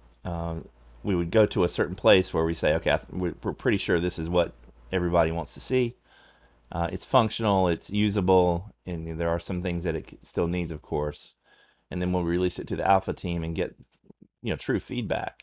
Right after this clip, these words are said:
And then from there, because we are so, still early in the cycle, we can make, uh, adjustments pretty quickly and then come back to, and release another release into alpha. And, um, so you guys would really be helping us,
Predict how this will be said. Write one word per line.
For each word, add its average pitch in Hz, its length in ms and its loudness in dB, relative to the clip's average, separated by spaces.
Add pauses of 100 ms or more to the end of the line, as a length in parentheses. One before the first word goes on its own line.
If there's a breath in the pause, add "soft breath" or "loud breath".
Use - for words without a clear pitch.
And 85 180 -6
then 87 140 -2
from 90 220 -4
there, 101 480 0
because 95 300 0
we 90 140 2
are 90 180 4
so, 85 240 0 (120)
still - 420 -2
early 92 260 2
in 85 100 -2
the 82 60 -6
cycle, 90 640 0 (720 soft breath)
we 90 160 -2
can 87 260 -2
make, 87 360 -4 (360)
uh, 82 220 -8
adjustments 87 760 -4 (220)
pretty 92 160 -4
quickly 87 720 0
and 87 120 -4
then 85 100 -6
come 82 200 -6
back 110 300 0
to, 107 260 -6
and 85 140 -6
release 92 280 -2
another 117 300 0
release 107 320 2
into 95 140 0
alpha. 90 500 0 (680 soft breath)
And, 85 520 -2 (120)
um, 85 400 -8 (520)
so - 160 -8
you 107 100 0
guys 120 180 4
would 98 160 2
really 107 200 6
be 92 100 2
helping 113 360 2
us, 87 400 -4